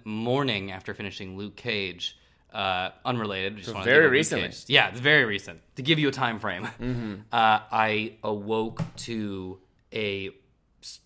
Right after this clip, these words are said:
Speaker 1: person, uh, that I could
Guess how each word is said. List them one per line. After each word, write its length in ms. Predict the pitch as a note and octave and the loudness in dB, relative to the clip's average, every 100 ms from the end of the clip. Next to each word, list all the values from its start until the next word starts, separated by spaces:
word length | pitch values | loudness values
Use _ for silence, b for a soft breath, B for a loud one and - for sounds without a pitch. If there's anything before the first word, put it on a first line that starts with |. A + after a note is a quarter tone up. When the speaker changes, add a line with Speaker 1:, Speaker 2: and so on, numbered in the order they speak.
| - - | -20 -8
Speaker 1:
person, 580 | C3 C#3 - F#2+ F2+ - _ _ _ - | -2 -2 -2 -8 -12 -16 _ _ _ -4
uh, 540 | G#2+ F#2+ F#2 F2+ F2+ - | -2 0 -2 -4 -6 -8
that 320 | G#2 F#2 F#2+ - | -6 -6 -6 -8
I 340 | F#2 G2 F2+ - | -6 -6 -6 -8
could 160 | G#2+ | -14